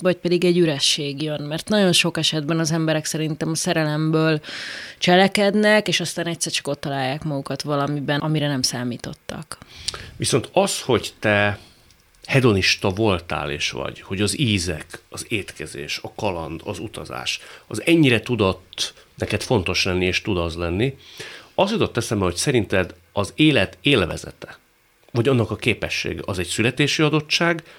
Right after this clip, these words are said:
Speaker 2: vagy ezt meg lehet tanulni?
Speaker 1: Szerintem ezt el lehet venni az emberek. Szerintem így születünk, és szerintem, szerintem egyértelműen úgy születünk, hogy élvezni akarjuk az életet.
Speaker 2: Mindenki?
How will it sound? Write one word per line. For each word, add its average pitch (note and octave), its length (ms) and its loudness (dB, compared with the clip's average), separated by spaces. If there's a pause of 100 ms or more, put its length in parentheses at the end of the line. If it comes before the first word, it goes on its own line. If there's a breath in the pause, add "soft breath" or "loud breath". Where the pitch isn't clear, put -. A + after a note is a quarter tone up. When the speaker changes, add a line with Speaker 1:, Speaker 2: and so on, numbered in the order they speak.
Speaker 2:
vagy A2+ 120 4
ezt - 160 2
meg G#3 180 4
lehet E2 240 -4
tanulni? - 560 -12 (440 soft breath)
Speaker 1:
Szerintem F#3+ 640 -4
ezt - 160 -8
el G3 180 -2
lehet F3 340 -4
venni E3 460 -4 (640 soft breath)
az E3+ 180 -4
emberek. D#3+ 480 -6
Szerintem F3+ 300 -2
így G#3+ 200 2
születünk, F#3 840 0 (180)
és E3+ 120 -2
szerintem, F3 520 -2
szerintem F3 440 -2
egyértelműen D#3+ 840 -2
úgy D#3+ 160 -4
születünk, D#3 520 -4
hogy D#3 140 -6
élvezni D#3 520 -2
akarjuk D#3 440 -6
az E3+ 120 -6
életet. F3 540 -2 (160)
Speaker 2:
Mindenki? F#2+ 580 2